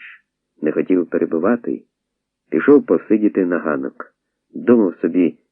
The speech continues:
як цей хлопець швидко зростає розумово, міцніє, недавно ще був дитина.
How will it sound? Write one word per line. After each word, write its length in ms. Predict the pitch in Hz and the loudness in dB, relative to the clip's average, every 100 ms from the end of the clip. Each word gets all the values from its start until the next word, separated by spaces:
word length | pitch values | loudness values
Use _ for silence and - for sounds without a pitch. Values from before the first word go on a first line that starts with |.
| - | -18
як 380 | 76 76 160 - - | -4 0 0 0 -4
цей 120 | 170 | -4
хлопець 480 | - 170 165 151 - | -2 -2 0 -2 -4
швидко 580 | - - 139 143 127 | -8 2 2 2 -2
зростає 640 | 113 113 131 - 120 95 87 | 0 0 -2 -2 -2 0 0
розумово, 640 | 90 90 95 80 67 67 _ _ _ _ - | -2 -2 -2 -2 -4 -8 _ _ _ _ -2
міцніє, 840 | 104 117 - - 87 170 143 - - _ _ _ - | 2 2 0 -6 0 0 0 -6 -16 _ _ _ -4
недавно 380 | 101 123 160 160 | 0 4 4 2
ще 180 | - 147 | 2 0
був 200 | 156 147 | 2 2
дитина. 440 | 143 160 170 - | 0 0 -4 -6